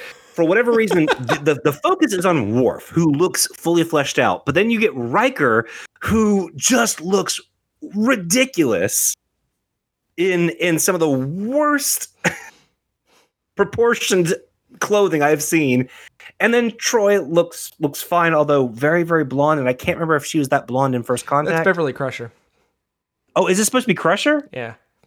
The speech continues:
Speaker 1: Well, also, why is she blonde?
Speaker 2: Uh, great question. <laughs> But
Speaker 1: Um, so whoever it's supposed to be, 'cause she's, she's redhead the next thing. Um, so yeah, they pop in and they see the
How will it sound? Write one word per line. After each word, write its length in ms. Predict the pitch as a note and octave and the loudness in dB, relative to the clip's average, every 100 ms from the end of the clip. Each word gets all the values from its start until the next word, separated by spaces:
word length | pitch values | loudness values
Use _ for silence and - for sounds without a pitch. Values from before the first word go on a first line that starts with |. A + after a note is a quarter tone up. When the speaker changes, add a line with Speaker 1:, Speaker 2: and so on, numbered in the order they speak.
| _ _ - | _ _ -2
Speaker 1:
Well, 120 | C#3 | -2
also, 340 | - D#3+ F3+ C#3+ | 0 0 0 2
why 180 | B2 A2 | 2 2
is 60 | |
she 160 | - E3+ | 0 -2
blonde? 340 | F#2+ C#2+ - - _ - | -4 -10 -14 -20 _ -10
Speaker 2:
Uh, 400 | C3 B2 A#2+ A2 G2+ A#2 | -4 -2 -2 -4 -8 -8
great 200 | G#2 F#2+ | -6 -6
question. 300 | F#2+ - - | -8 -8 -12
<laughs> 40 | - G3 - F5+ F5+ - - B3 - - F3 | -8 -2 0 0 0 -2 -2 -2 -2 -4 -4
But 180 | E3 F3+ | -2 0
Speaker 1:
Um, 360 | F3+ E3+ D3+ - - | 2 2 0 -4 -8
so 100 | G#3 - | -8 -2
whoever 380 | G#3+ D4 F4 C4+ | 0 2 2 -2
it's 120 | - | 0
supposed 180 | G#3+ G#3 | -2 0
to 60 | |
be, 220 | E3+ F3 D3+ | 0 0 0
'cause 300 | - - G3 | -4 -2 0
she's, 160 | G#3 | 0
she's 240 | - G#3+ E3 | 0 -2 0
redhead 300 | F#3 E3 C#3+ | 0 0 0
the 80 | B2+ | 2
next 240 | A#2 - | 0 -2
thing. 240 | - F2 - | -4 -4 -2
Um, 460 | B2 A#2+ A2 G#2+ G2+ _ _ _ _ _ _ _ _ _ _ _ _ - | 0 2 2 -2 -10 _ _ _ _ _ _ _ _ _ _ _ _ -6
so 160 | - G#3 | 0 2
yeah, 140 | G#3+ | 2
they 120 | G3 | 0
pop 320 | C4 D4 C4 G3 | -2 -2 -2 0
in 140 | F#3+ | 0
and 200 | E3 E3 | 2 2
they 80 | D#3+ | 2
see 560 | D#3+ F#3+ F3+ E3+ E3+ - | 0 0 2 2 0 -4
the 540 | B2 D#3 D3 C3+ C3+ | -2 2 2 2 0